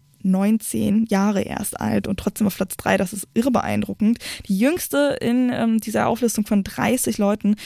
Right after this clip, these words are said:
ist aber Linda Caicedo, die Kolumbianerin, die uns ja bei der W M alle so beeindruckt hat, mit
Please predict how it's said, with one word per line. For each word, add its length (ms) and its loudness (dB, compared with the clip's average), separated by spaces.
ist 180 0
aber 220 2
Linda 420 2
Caicedo, 600 0
die 120 -2
Kolumbianerin, 800 0
die 80 0
uns 140 -2
ja 80 2
bei 100 0
der 140 0
W 80 2
M 120 2
alle 240 0
so 140 4
beeindruckt 460 2
hat, 140 0
mit 120 -2